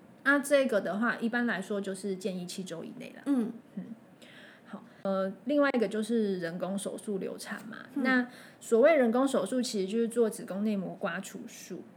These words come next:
Speaker 1: 那子宫内膜刮除术的话，通常就是会让病人是麻醉睡着的状态。
Speaker 2: 嗯。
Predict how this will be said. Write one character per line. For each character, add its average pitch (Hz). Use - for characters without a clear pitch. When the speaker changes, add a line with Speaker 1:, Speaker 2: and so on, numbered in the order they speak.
Speaker 1:
那 269
子 214
宫 254
内 339
膜 262
刮 233
除 208
术 208
的 190
话， 208
通 226
常 208
就 202
是 220
会 214
让 196
病 233
人 170
是 190
麻 175
醉 185
睡 185
着 -
的 -
状 196
态。 -
Speaker 2:
嗯。 240